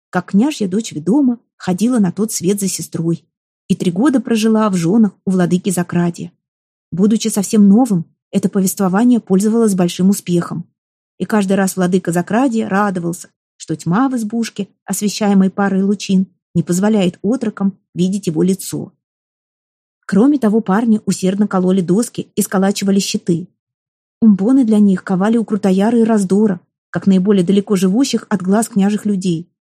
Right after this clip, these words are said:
Заприметь хоть один чужой подобное приготовление, и с тайной, а заодно и с успехом будущей схватки, пришлось бы проститься. Туда же, к Раздору, Дебрян, самый умелый кузнец из них всех, перебрался на время, чтобы делать рукояти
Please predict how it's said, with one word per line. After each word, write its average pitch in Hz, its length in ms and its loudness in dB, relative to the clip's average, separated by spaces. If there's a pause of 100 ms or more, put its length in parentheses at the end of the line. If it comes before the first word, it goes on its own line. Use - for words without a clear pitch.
(200)
Заприметь 233 480 2
хоть 202 180 -4
один 220 240 2
чужой 220 300 0
подобное 208 420 2
приготовление, 185 800 0 (260)
и - 60 0
с - 80 -8
тайной, 247 520 2
а 196 100 -2
заодно 190 280 2
и 190 60 0
с 196 80 -6
успехом 196 400 -2
будущей 196 320 -2
схватки, 202 520 -6 (280)
пришлось 208 340 -2
бы 202 100 -4
проститься. 185 600 -4 (540)
Туда 226 280 0
же, 240 100 -4
к - 60 -10
Раздору, 202 500 -2 (200)
Дебрян, 202 440 0 (140)
самый 185 340 0
умелый 185 240 4
кузнец 208 400 2
из 185 120 -2
них 185 160 2
всех, - 320 -6 (260)
перебрался 180 500 0
на 185 120 0
время, 196 340 2
чтобы 170 280 -4
делать 196 280 2
рукояти 196 640 -2